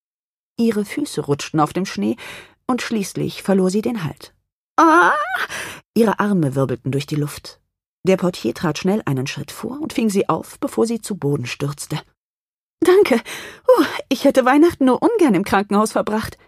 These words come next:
Ich habe gehört, das Essen dort soll furchtbar sein.“ „Kommen Sie, wir helfen Ihnen mit den Taschen.“ Er hob eine Hand, und zwei livrierte Männer tauchten auf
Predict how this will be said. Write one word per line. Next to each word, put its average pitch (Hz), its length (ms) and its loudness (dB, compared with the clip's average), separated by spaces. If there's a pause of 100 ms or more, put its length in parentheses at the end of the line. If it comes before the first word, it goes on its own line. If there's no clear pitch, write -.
(540)
Ich 370 140 2
habe 240 180 4
gehört, 214 240 4
das 180 120 0
Essen - 240 0
dort - 180 -4
soll - 120 -10
furchtbar - 520 -2
sein.“ 107 300 -4 (1200)
„Kommen 131 260 2
Sie, 117 180 -4 (300)
wir 180 140 8
helfen 202 260 4
Ihnen 117 300 -2
mit 127 120 -4
den 120 100 0
Taschen.“ 135 360 -4 (1300)
Er 196 140 2
hob 254 200 -2
eine 165 220 -2
Hand, 262 260 -6
und 202 160 -4
zwei 196 240 -2
livrierte 170 560 0
Männer 156 380 0
tauchten 143 440 -4
auf 262 240 -2